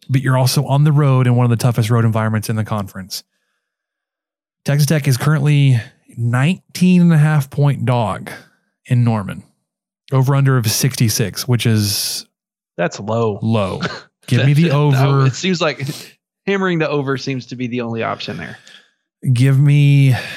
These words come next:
Speaker 1: Oklahoma to cover. And I think it'll be something like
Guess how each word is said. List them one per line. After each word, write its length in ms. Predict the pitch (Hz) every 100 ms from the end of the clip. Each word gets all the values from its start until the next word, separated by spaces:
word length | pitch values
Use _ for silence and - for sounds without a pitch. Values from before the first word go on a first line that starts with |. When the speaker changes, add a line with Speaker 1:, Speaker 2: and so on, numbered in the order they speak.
| - - -
Speaker 1:
Oklahoma 580 | 143 147 160 139 143 139
to 80 | 117
cover. 640 | - 131 123 131 123 - _ _ _ _ _ _ _ _ _ _ -
And 100 | 113
I 140 | 117
think 200 | 113 131
it'll 100 | 123
be 140 | 120 117
something 280 | 117 113 110
like 460 | 110 104 95 -